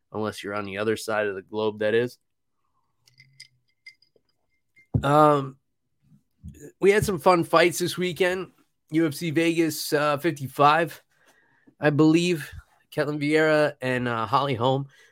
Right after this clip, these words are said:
Before we get into that, obviously Jeff the Animal Wilson is not with me this evening.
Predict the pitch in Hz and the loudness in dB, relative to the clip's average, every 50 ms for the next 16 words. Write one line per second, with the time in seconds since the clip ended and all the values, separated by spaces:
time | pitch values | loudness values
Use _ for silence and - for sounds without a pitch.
0 | _ _ - - 156 175 170 165 156 160 160 156 143 131 135 135 143 147 151 147 | _ _ -4 0 2 2 2 2 2 2 0 0 -2 -2 -2 0 2 4 2 2
1 | - - _ _ _ _ - 165 190 185 170 139 160 156 131 165 156 - - 147 | 0 -2 _ _ _ _ 2 4 4 4 2 0 0 0 0 0 0 0 -2 -2
2 | 147 143 147 143 139 131 127 135 139 143 143 156 147 143 143 135 - - 123 123 | -2 0 0 2 2 2 2 4 2 2 2 0 0 0 0 -2 -4 -4 -4 -2
3 | 123 113 110 127 131 135 127 123 127 127 131 131 131 131 131 127 123 131 - _ | -2 -2 0 0 0 0 0 0 -2 -2 -2 -4 -4 -2 -2 -4 -4 -8 -12 _
4 | _ _ _ _ _ _ - 123 117 - 135 135 127 127 135 135 131 127 123 | _ _ _ _ _ _ -6 -6 -4 -2 -2 -2 0 0 0 0 0 -2 -4